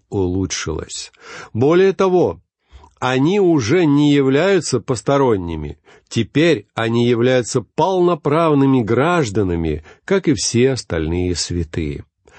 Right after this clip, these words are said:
Однако это гражданство не относится к гражданству Израиля или земного Иерусалима, но к небесному гражданству. Мы читаем в послании к филиппийцам в двадцатом стихе третьей главы:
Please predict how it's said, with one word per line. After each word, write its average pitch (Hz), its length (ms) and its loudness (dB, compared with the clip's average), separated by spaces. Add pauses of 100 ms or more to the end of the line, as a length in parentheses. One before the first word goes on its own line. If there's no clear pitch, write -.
(400)
Однако 165 800 2
это 165 260 0
гражданство 127 800 0
не 143 160 4
относится 123 880 -2
к 87 80 -8
гражданству 107 760 -2
Израиля 123 680 0 (220)
или 110 360 0 (160)
земного 113 720 2
Иерусалима, 117 960 0 (420)
но 110 460 2 (240)
к - 120 -10
небесному 90 800 -2
гражданству. 92 880 -6 (340)
Мы 214 160 2
читаем 160 420 0
в - 80 -14
послании 135 460 2
к - 60 -16
филиппийцам 143 760 0
в 107 40 -2
двадцатом 120 560 0
стихе 113 400 -2
третьей 110 420 -2
главы: 104 460 0